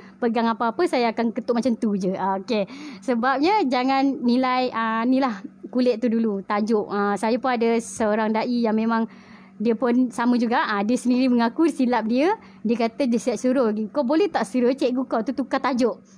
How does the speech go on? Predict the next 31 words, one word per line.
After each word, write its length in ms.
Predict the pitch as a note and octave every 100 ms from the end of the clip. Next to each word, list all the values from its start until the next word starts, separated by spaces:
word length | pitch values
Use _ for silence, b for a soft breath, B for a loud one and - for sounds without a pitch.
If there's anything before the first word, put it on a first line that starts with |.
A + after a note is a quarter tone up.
| -
<laughs> 1040 | B3 - A4+ - B4 - A4 A#4 B4+ -
Sebab 560 | D4 C4 G4+ - - -
kenapa 180 | F#4+ F4+
tajuk 240 | F4 F4
dia 80 | F4+
macam 160 | F4 E4+
ni? 100 | F4+
Ah, 160 | G#3 G3
tapi 480 | G#3+ - C#4+ D#4+ G#4 B B
s-, 160 | - - A3
dia 160 | G#3 A#3+
dah 320 | A3+ A3+ A#3
macam, 400 | A3+ A3+ B3 A3+
macam, 240 | A3+ C4 G3
maksudnya 320 | A3+ A#3+ A#3+
kat 160 | A#3+
sini, 240 | C4+ D4+ D#4+
dia 160 | A#3+
dah, 240 | A3+ A3 A#3 - - -
dia 240 | A#3 B3+
tahu 240 | C4 C#4 D#4
macam 240 | C4 B3+
mana 160 | C4 D4
proses 400 | B3+ C4+ E4+ C4
dia 80 | B3+
nak 160 | A3+ A3+
dapatkan 320 | B3+ B3 A#3+
F 80 | A#3+
T 80 | A3+
R 160 | A3
tu 240 | A3 C#4+